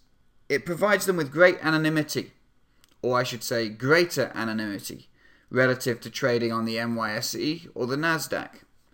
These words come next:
And that's very popular. We have lots of hedge funds who may want to cover up their identities. They can do that by trading via E C Ns.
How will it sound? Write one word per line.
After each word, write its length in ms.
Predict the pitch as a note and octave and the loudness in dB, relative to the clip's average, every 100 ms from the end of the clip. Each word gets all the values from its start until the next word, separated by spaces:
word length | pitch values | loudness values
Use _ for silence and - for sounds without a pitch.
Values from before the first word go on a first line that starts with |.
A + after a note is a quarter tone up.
| _ _ _ | _ _ _
And 120 | C3+ | 2
that's 180 | F3+ - | 4 4
very 180 | E3+ F3 | 4 4
popular. 600 | - D#3+ D#3 C#3 F2+ - - - - - - _ | 4 -6 -4 -4 -6 -10 -20 -20 -20 -20 -20 _
We 120 | A#2 | 0
have 160 | B2+ A#2 | 2 4
lots 240 | C#3+ - | 2 0
of 100 | D#3+ | -8
hedge 320 | - F#3 E3+ - | -2 -2 -2 0
funds 640 | C#3 G#2 D#2+ - - - _ - _ - _ - | 0 0 -4 -8 -10 -14 _ -20 _ -20 _ -12
who 140 | C#3+ C3 | -2 0
may 280 | B2+ C#3+ | 4 4
want 260 | C#3+ C#3+ B2+ | 6 4 2
to 100 | - | -8
cover 400 | - D#3+ D3 D3 | -6 -4 2 4
up 160 | C3 - | 4 4
their 160 | A#2+ | 2
identities. 800 | A#2+ A#2+ D3+ D3 - G#2 - - - _ _ _ _ _ _ | 2 2 0 -2 -6 -6 -6 -12 -16 _ _ _ _ _ _
They 140 | C#3+ C#3+ | 2 2
can 220 | D3+ C#3 | 2 0
do 200 | G#3+ G#3 | 2 4
that 260 | D#3 D3 | 4 4
by 120 | C3 C3+ | -2 -4
trading 500 | - D#3+ D3 C#3 C3 | 0 0 2 0 0
via 360 | C3+ B2+ A#2+ | 2 2 0
E 160 | - A#2+ | -2 -4
C 260 | - B2 A#2 | -2 -2 -2
Ns. 540 | A2+ F2+ C2+ - - | -4 -6 -6 -8 -8